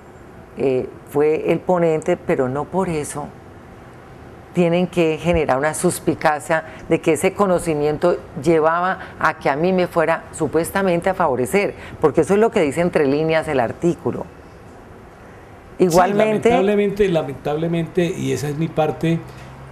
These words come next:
Speaker 2: de haberla invitado a usted a este programa, de decir, no considero justo que un medio de comunicación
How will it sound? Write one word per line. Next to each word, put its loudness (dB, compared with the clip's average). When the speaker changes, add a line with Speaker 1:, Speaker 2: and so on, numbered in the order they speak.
Speaker 2:
de 4
haberla -2
invitado -2
a 0
usted 0
a 2
este -2
programa, -2
de 0
decir, 0
no -4
considero 2
justo 0
que -2
un 2
medio 6
de 4
comunicación -2